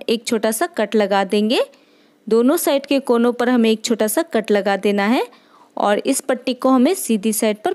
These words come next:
पलट देना है। तो पलटने से ये जो हमारी लेस पट्टी हमने अंदर की साइड लगाई थी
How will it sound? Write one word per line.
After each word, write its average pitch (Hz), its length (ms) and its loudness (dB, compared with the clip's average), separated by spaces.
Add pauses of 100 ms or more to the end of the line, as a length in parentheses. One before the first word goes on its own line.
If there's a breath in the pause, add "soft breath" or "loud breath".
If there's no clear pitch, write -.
(140)
पलट 208 260 2
देना 202 380 0
है। 294 160 2 (540 soft breath)
तो 220 100 2
पलटने 285 560 2
से 285 160 0
ये 233 180 4
जो 254 140 0
हमारी 220 340 2
लेस 214 320 2
पट्टी 220 300 -4
हमने 220 220 2
अंदर 202 280 0
की 226 160 -2
साइड 220 260 -2
लगाई 214 320 2
थी 311 200 0